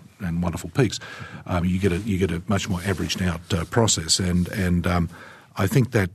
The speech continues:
that, uh, though it's, uh, though it means that you don't necessarily get the exciting windfalls from good times,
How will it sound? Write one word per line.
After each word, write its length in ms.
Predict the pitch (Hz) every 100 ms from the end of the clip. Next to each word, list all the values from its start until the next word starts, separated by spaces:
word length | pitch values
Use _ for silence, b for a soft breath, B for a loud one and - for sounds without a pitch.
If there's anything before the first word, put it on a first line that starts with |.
| -
that, 360 | - - - -
uh, 260 | 92 87 -
though 380 | 104 104 101 90
it's, 260 | 82 -
uh, 180 | 92 85
though 200 | 87 95
it 160 | 87 98
means 260 | 95 90
that 160 | 90 -
you 60 | 98
don't 140 | 92
necessarily 460 | 90 90 - 87 85
get 260 | 90 87
the 140 | 95 82
exciting 480 | - 101 92 87
windfalls 480 | 90 101 90 85 78
from 200 | - 85
good 200 | 85 90
times, 520 | - 123 95 80 80